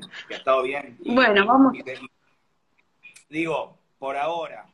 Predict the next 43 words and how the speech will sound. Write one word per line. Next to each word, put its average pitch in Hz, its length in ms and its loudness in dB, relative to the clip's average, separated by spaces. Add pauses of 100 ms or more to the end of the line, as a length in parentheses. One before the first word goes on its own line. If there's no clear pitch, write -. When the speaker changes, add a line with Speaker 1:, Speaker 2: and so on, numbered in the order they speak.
(120)
Speaker 1:
hay 123 200 -20
que 147 100 -20
ver, 185 520 -10
ahora 151 360 -12
llegarán, 135 580 -14
supongo, 131 500 -14
la, 120 180 -16
suponemos 139 520 -18
las 120 120 -12
vacunas, 160 1400 -12
eh, 107 100 -20
veremos 131 520 -14
si, 120 340 -20
o 131 80 -14
sea, 165 300 -4
para 156 180 -2
mí 185 120 -10
la 196 160 -6
clave 185 260 -2
va 160 100 -8
a 143 40 -8
ser 151 260 -10
ver 156 200 -12
si, 139 320 -20
si 117 200 -20
hay 123 580 -12 (640)
un 117 180 -20
rebrote 135 480 -8
fuerte 147 680 -6
o 113 120 -16
no. 135 460 -6 (320)
El 110 160 -20
ciclo 160 320 -10
del 127 120 -12
virus 156 360 -6
es 143 60 -8
el 139 80 -12
ciclo 143 320 -14
del 117 120 -10
virus 160 580 -10
y 113 300 -14
es 120 120 -10
así, 131 560 -14